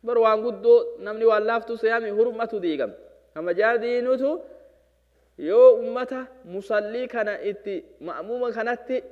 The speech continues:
jabeessanii cinqummaanu salaata irraa hambisummaanu hurmaa diin Rabbi eeguu dhaburraa takka Rasuulli ni dallane jechuudha. وعن عائشة رضي الله عنها قالت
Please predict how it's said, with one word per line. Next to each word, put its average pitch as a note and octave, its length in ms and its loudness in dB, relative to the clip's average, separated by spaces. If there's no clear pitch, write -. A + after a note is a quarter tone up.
jabeessanii G#3 680 2
cinqummaanu A#3+ 760 -4
salaata A#3 420 -4
irraa A3 200 -4
hambisummaanu A3+ 880 -4
hurmaa G#3+ 380 2
diin A#3 240 -2
Rabbi G#3+ 320 -4
eeguu A3+ 400 8
dhaburraa G#3 420 0
takka F3+ 240 -4
Rasuulli A3 320 -6
ni A3+ 80 -4
dallane E3+ 320 0
jechuudha. F3 340 -4
وعن A3 340 2
عائشة C4+ 340 -2
رضي A#3+ 280 2
الله A3+ 300 0
عنها A3+ 300 -2
قالت G#3+ 420 -2